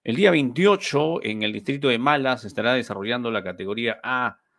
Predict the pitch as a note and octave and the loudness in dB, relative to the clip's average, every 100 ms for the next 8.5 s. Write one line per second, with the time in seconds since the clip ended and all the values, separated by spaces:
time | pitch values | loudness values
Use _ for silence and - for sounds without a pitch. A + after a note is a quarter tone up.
0 | _ _ - F2+ F2 F2+ E2+ E2+ D#2+ D#2+ | _ _ -14 -12 -6 -4 -4 -6 -8 -12
1 | D#2 D#2+ E2+ F2+ F#2+ B2 A#2+ G2 - G2 | -14 -10 -10 -10 -8 -2 -2 -2 -4 -4
2 | C#3+ D#3 - - - _ _ _ _ _ | -2 -4 -6 -12 -16 _ _ _ _ _
3 | _ _ _ _ _ - - G2+ B2 C3 | _ _ _ _ _ -20 -14 -6 -2 0
4 | B2 G2 B2+ C#3+ C3+ A2 G2 F#2+ D3 E3+ | 0 -2 -4 -2 -2 -4 -6 -4 -2 0
5 | E3+ E3 C#3 C3 C#3+ F3+ - F#2+ B2+ C3 | 0 -2 -4 0 0 0 -2 -8 -6 -4
6 | C3 A2+ G2 F2+ F2+ C3+ D#3+ C#3+ A2 A#2 | -4 -6 -8 -10 -8 -4 -2 -2 -2 -2
7 | B2 A#2+ F#2+ G#2 A#2+ A2+ - F#2 E2 E2+ | -2 -4 -4 -4 -2 -4 -6 -8 -8 -4
8 | A#2 F3 E3+ D#3+ | -2 0 0 -2